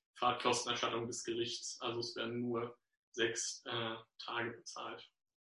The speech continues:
Genau, ein letzter Punkt wäre vielleicht auch, äh, dass ein starkes, ähm, Alleinsein beziehungsweise ein, ein Vergessen der Opfer artikuliert wurde. Das war beispielsweise bei den Betroffenen in Wiedersdorf der Fall,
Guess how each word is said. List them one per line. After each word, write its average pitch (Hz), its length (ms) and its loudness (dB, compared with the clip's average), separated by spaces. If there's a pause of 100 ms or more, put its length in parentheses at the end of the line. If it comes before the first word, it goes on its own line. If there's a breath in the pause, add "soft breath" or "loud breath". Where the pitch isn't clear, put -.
(1300)
Genau, 123 140 4
ein 123 120 10
letzter 143 320 10
Punkt 139 220 8
wäre 127 140 10
vielleicht 127 380 6
auch, 127 320 4
äh, 120 180 2
dass 120 240 0
ein 117 320 -2 (420 soft breath)
starkes, 127 840 8
ähm, 120 500 0
Alleinsein 123 600 8
beziehungsweise 120 760 2
ein, 113 360 -4
ein 123 140 -4
Vergessen 131 520 4
der 113 160 6
Opfer 117 440 2
artikuliert - 800 -2
wurde. 113 140 -2
Das 117 200 0
war 120 120 2
beispielsweise 120 560 2
bei 113 140 4
den 120 200 2
Betroffenen 120 560 0
in 120 160 -6
Wiedersdorf 120 500 0
der 123 140 -4
Fall, 120 380 0